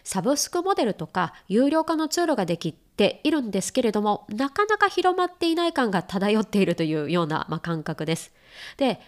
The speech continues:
逆に音声媒体を扱うプラットフォーム全体として見たときには、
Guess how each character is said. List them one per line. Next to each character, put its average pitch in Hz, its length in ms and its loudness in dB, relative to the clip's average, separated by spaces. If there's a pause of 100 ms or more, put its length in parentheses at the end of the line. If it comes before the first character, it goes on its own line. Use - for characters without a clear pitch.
(120)
逆 202 400 0
に 349 360 0 (220)
音 339 220 4
声 381 320 2
媒 381 260 4
体 339 180 2
を 359 100 6
扱 269 320 2
う - 100 2
プ 202 100 -2
ラ 285 140 4
ッ - 20 -18 (160)
ト 294 80 0
フ 311 120 2
ォ - 20 4
ー 277 40 2
ム 180 140 -2
全 269 260 -2
体 339 240 -2
と 339 120 -4
し - 80 -8
て 311 80 -2
見 320 120 -2
た 311 140 -2
と 220 100 -4
き 180 140 -6
に 165 140 -4
は、 185 280 0